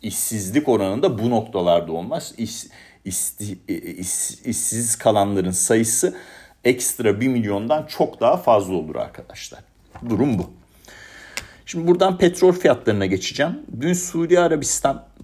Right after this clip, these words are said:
e, biliyorsunuz en son opec kararında, e, işte efektifde, efektif olarak sekiz yüz bin varil günlük azalış açıklamıştı. İki milyon varil bunun, e, rakamı. Ama efektif olarak baktığınızda zaten Rusya,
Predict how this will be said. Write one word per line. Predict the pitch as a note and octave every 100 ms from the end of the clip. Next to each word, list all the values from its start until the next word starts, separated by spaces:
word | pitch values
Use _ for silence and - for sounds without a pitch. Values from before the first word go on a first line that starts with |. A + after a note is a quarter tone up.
| -
e, | - A#2+
biliyorsunuz | C3 A#2 A#2 G2+
en | A#2+
son | A#2+ G#2
opec | - A#2 C3 -
kararında, | A#2 G#2 F#2 F2 F2+ A2+ - - -
e, | F#2+ F2+ E2 D#2 E2 - - -
işte | - - - F2 - - - -
efektifde, | - A2+ B2 A#2+ - C3 A2+ A2+ A#2+ A#2+ - _ _ _
efektif | F#2 - - - A2+
olarak | G#2 E2+ D2 -
sekiz | - G#2+ - A#2+
yüz | A#2 F#2+ F2+
bin | G2 F#2
varil | F2+ F2+ F2+
günlük | F2+ F2+ - -
azalış | F#2+ G2+ G#2 - -
açıklamıştı. | - - - D2 -
İki | - - B2
milyon | A#2 G2 F2+ F2
varil | E2+ E2 D#2+
bunun, | E2+ E2+
e, | D#2 - E2 D#2+ C#2+ - -
rakamı. | F2 - F2+ C#3+ - - - - -
Ama | A2 A2 A2
efektif | G#2 - - - D3+
olarak | G#2+ E2 D#2+ - -
baktığınızda | E2 - E2 D2+ E2 - D3 -
zaten | F#2+ E2+ G2 E2+
Rusya, | F2 - F2 -